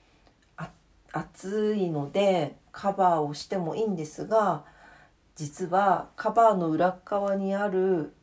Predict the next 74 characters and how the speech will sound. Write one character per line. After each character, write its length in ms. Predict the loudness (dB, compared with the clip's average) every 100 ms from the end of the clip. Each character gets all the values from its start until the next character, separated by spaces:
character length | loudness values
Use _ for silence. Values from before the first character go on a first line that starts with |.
| -10
の 140 | -6 0
が 220 | 0 0
ち 120 | -4
ょ 20 |
っ 40 | -8
と 120 | -8
溶 160 | -6 -8
け 240 | -4 -6
て、 580 | -6 -4 -2 0 -2 -6 -20 -20 -12 -6
糊 480 | -2 -2 -4 -8 -14 -2
が 300 | 2 2 0 -12
ち 100 | -6
ょ 20 | -4
っ 20 |
と 140 | -4
こ 260 | -8 -4 -4
う 80 | -4
つ 180 | -6 -8
い 80 | -6
て 120 | -6
し 200 | -4 -4
ま 180 | -2 -2
う 100 | -4
と 180 | -8
い 260 | -6 -4 -4
う 20 |
事 160 | -4 -4
例 180 | -2 -4
が 80 | -4
発 260 | -8 -14
生 220 | -6 -4
し 120 | -4 -8
て 120 | -8
い 80 | -4
ま 160 | -2
し 160 | -2 -2
て」 220 | 0 0
っ 20 |
て 220 | 0 -6 -6
言 80 |
わ 80 | -4
れ 80 | -6
て、 300 | -8 -12 -12 -12 -12 -12 -8
「い 120 | -6 0
か 160 | 0
が 120 | 2
い 80 | 2
た 100 | 0
し 160 | -4 -2
ま 120 | -4
し 120 | -2
ょ 80 | -4
う 40 |
か」 140 | 0 0
っ 40 |
て 80 | -2 -6
言 80 |
わ 60 | -6
れ 60 | -6
た 160 | -8
ん 60 | -8
で 60 | -12
す 120 | -16
よ。 100 | -18 -20 _ _ _ _ _ _ _ -10
で、 120 | -6
「も 160 | -4 -4
し 220 | -2 2
よ 100 | 2
か 140 | 2
っ 60 | -4 -2
た 140 | -2
ら、 100 | 0 -2
あ 20 |
の、 560 | -4 -2 -2 -4 -6